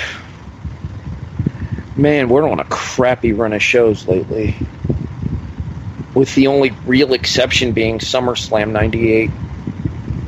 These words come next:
Heatwave was a disappointment. Road Wild wasn't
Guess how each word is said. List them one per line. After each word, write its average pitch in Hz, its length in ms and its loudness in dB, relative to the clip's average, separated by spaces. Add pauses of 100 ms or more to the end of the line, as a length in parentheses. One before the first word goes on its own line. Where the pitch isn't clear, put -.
(2250)
Heatwave 131 840 2
was 131 140 2
a 131 40 6
disappointment. 120 920 0
Road 117 240 4
Wild 117 380 4
wasn't 110 280 0